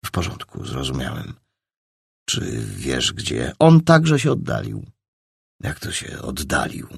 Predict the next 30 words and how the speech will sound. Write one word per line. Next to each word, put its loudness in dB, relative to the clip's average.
„Co 4
jest 4
niejasnego 6
w -8
tym 2
określeniu? 0
Uciekł, 2
zanim 6
spisała 4
go 4
policja. 0
Dla 8
ciebie 4
to 2
dobrze. 0
Nie 6
ma 10
ofiary, 6
nie 2
ma 6
przestępstwa”. 2
Odgryzła 4
kolejny 0
kęs -2
lodowej -2
kanapki 0
i 6
wytarła 0
kącik -4
ust. -6